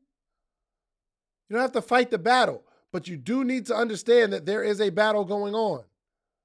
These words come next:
And I want you to get in the way of that, okay? I love you all. Hey, make sure y'all come to the podcast class dot com. See me in Atlanta, man.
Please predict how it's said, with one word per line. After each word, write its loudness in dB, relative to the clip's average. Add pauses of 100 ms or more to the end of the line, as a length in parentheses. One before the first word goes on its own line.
(1400)
And -4
I -2
want -6
you -10
to -6
get -6
in -10
the -6
way -2
of -6
that, -12
okay? -4 (340)
I 2
love 2
you -2
all. 2
Hey, 0
make -6
sure -8
y'all 0
come -6
to -6
the -4
podcast 0
class -2
dot -6
com. -10
See -20
me -14
in -16
Atlanta, -16
man. -12